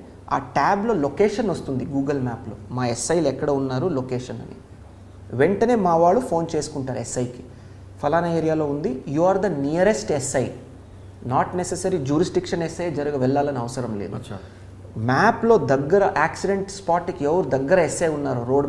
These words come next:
Speaker 1: మీద,
Speaker 2: అది
Speaker 1: ఫీల్డ్
Speaker 2: so
Speaker 1: మీద, he will వెంటనే go there, he will really go there. పికప్ చేసుకొని మా కంట్రోల్ రూమ్ వాళ్ళు నియరెస్ట్ హాస్పిటల్ కానీ,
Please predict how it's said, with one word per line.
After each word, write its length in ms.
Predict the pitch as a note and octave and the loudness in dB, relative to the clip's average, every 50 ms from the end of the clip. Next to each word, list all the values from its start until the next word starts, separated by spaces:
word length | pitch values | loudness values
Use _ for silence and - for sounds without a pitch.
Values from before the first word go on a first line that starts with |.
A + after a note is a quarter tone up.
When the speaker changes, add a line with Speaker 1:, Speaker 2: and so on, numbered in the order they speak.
| C#3+ | 0
Speaker 1:
మీద, 120 | C3+ C3+ D3+ | 0 0 -2
Speaker 2:
అది 460 | F3+ - - - - B2+ B2+ A#2+ A#2+ | -2 -4 -8 -12 -8 -6 -4 0 2
Speaker 1:
ఫీల్డ్ 220 | F#3 F3+ F3 E3 | 4 4 4 4
Speaker 2:
so 60 | D3+ C#3 | 2 0
Speaker 1:
మీద, 140 | B2 G#2 - - - - - - - - - - | 0 -2 -4 -6 -10 -16 -18 -18 -20 -12 -4 0
he 60 | A#3 C4 C4 | 2 4 6
will 220 | D4+ C#4+ B3 G#3 F3 F#3 | 6 6 6 6 6 4
వెంటనే 340 | G3 G3+ G3 A#3+ A#3+ A#3 G#3+ F#3 - - - D3+ C#3 | 4 4 2 2 2 2 0 -2 -4 -6 -6 0 2
go 80 | C#3+ C3 B2 | 2 2 2
there, 140 | F#2+ - - - D#3 | -2 -6 -8 -8 -6
he 40 | D#3+ E3 | -6 -6
will 100 | D#3+ D3+ D#3 | -4 -4 -4
really 200 | D#3 E3 D#3+ C#3 C3 | -4 -2 -2 -4 -4
go 60 | B2 - - | -4 -6 -6
there. 120 | - - - - - - - - - - - - - - - - G3+ | -10 -14 -16 -20 -20 -20 -20 -20 -20 -20 -20 -20 -20 -18 -6 0 0
పికప్ 400 | G3 - B3+ B3 B3+ - - G4 | 2 4 4 2 2 2 0 0
చేసుకొని 460 | F#4+ - - - D3+ D3 G3+ C4 - - - - - - - - - - A2+ | 0 0 -2 -2 -2 -2 -2 -4 -6 -8 -14 -18 -20 -20 -20 -20 -12 -6 0
మా 340 | B2 C3+ D#3 F#3 A#3+ B3 - | 2 4 4 4 4 4 4
కంట్రోల్ 400 | G#3+ G#3 G#3 G3+ G#3 G#3+ G#3+ G#3 F#3+ G3 | 2 2 2 4 6 6 6 8 8 6
రూమ్ 180 | F#3+ F#3+ F3+ | 4 4 2
వాళ్ళు 300 | E3 D#3 E3 G3+ C4 C#4 - - - | 0 0 0 -2 -2 -4 -6 -10 -8
నియరెస్ట్ 640 | C#3 B2+ B2+ C3 C#3+ E3 F#3+ G#3+ B3 C4 B3+ - - - | -2 0 2 2 2 2 2 2 2 0 -2 -4 -4 -2
హాస్పిటల్ 520 | E3 E3+ E3+ - - F3 E3+ - E3 D3+ C#3 | -2 -2 -2 -2 -6 -6 -6 -4 -4 -4 -2
కానీ, 300 | C3+ C3 B2+ B2+ B2+ B2+ | -2 -2 0 -2 -2 -4